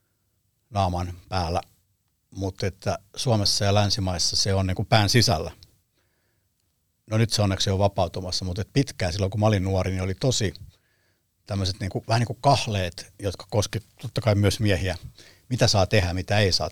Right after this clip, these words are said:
tehdä. Ja sil-, silloin se häpeä oli niinku tällainen mekaniikka, jota, joka niinku oli vähän niinku käsijarru ja esti ihmisiä olemasta sitä,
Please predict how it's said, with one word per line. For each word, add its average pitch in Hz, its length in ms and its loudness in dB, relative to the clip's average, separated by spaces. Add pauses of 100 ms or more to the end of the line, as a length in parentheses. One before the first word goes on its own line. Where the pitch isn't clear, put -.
tehdä. 82 280 -8
Ja 85 140 -6
sil-, 110 160 -4
silloin 139 260 6
se 113 100 2
häpeä 95 440 2
oli 87 160 -2
niinku 87 240 -8
tällainen 90 540 0 (920)
mekaniikka, 101 640 0
jota, 85 360 -4 (800)
joka 120 220 0
niinku 110 240 -2 (100)
oli 120 200 0
vähän 131 120 6
niinku 135 140 -2
käsijarru 98 600 4 (340)
ja 131 100 -4
esti 139 380 2
ihmisiä 95 440 -4 (640)
olemasta 98 380 0
sitä, 95 320 -4